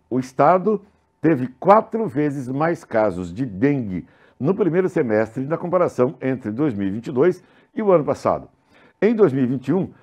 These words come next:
dezenove mil cento e trinta e três pessoas tiveram a doença nos primeiros seis meses. Já nesse ano,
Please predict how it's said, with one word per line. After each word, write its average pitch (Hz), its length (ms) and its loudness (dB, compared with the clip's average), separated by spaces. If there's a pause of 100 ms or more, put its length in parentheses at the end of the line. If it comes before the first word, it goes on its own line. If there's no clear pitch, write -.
(200)
dezenove 160 500 4
mil 190 220 -2
cento 190 400 0
e 180 40 0
trinta 175 380 -2
e 156 40 -2
três 165 260 0
pessoas 160 420 -4
tiveram 160 380 0
a 170 40 0
doença 139 400 -2
nos 156 160 -6
primeiros 151 340 -4
seis 170 260 -2
meses. 120 600 -4 (360)
Já 135 220 2
nesse 127 320 0
ano, 147 260 -2